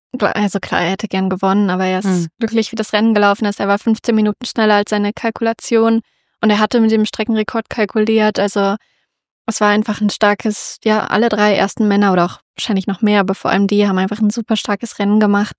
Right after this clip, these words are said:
Speaker 1: und er kann das dann auch anerkennen. Also er hat auch gesagt, der Caleb, der gewonnen hat, der Amerikaner von Nike, dass der einfach unfassbar gut war an dem Tag,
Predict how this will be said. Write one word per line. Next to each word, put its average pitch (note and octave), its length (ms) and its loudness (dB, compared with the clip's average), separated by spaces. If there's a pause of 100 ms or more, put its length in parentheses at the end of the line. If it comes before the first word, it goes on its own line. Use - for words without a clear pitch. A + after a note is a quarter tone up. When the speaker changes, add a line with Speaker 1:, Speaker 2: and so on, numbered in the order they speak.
Speaker 1:
und G#3 160 -2 (640)
er - 120 0
kann A3 140 0
das G#3+ 140 2
dann G#3 140 0
auch G3+ 120 -2
anerkennen. G#3 480 0
Also G#3 140 0
er - 20 2
hat G#3 80 -2
auch G#3 140 -2
gesagt, G#3+ 260 -2
der A3 80 -2
Caleb, A3 480 0
der A3+ 140 -2
gewonnen A3 300 2
hat, A3 120 -2
der B3 80 -4
Amerikaner A3 560 0
von A3 180 -2
Nike, A3 460 0 (400)
dass - 140 -18
der - 100 -4
einfach A3 240 -2
unfassbar A3 480 0
gut A#3+ 220 -2
war A#3 60 4
an G#3+ 100 0
dem G#3+ 160 2
Tag, A3 360 -2